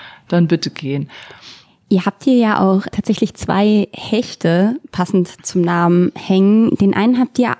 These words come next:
Speaker 2: auch von Gästen geschenkt bekommen.
Speaker 1: Ja, ja. Ah, das fand ich süß. Da kam die Frau, eine Frau rein und sagte, ihr Mann war hier immer Stammgast.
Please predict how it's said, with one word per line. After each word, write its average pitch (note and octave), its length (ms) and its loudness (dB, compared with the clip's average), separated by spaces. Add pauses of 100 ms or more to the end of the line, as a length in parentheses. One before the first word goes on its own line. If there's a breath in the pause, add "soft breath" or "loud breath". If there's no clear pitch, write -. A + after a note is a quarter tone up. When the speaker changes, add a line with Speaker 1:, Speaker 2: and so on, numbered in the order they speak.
(160)
Speaker 2:
auch A#3+ 180 0
von F#3 300 0
Gästen F3 420 -2
geschenkt D#3+ 460 -4 (160)
bekommen. E3 640 0
Speaker 1:
Ja, D#3+ 100 -10
ja. D3+ 180 -10 (360 loud breath)
Ah, D#3+ 60 -2
das F#3+ 160 2
fand F#3+ 200 2
ich F3+ 100 0
süß. D3+ 380 -4 (400 loud breath)
Da D#3+ 160 -4
kam F#3 640 0
die F3 100 -2
Frau, G#3+ 680 -2
eine F3 220 2
Frau F3+ 340 0
rein A3 280 0
und G3 140 0
sagte, G3 520 -4
ihr F3+ 200 0
Mann G3 400 4
war F#3 100 2
hier F#3 160 4
immer D#3+ 220 0
Stammgast. D4+ 880 -2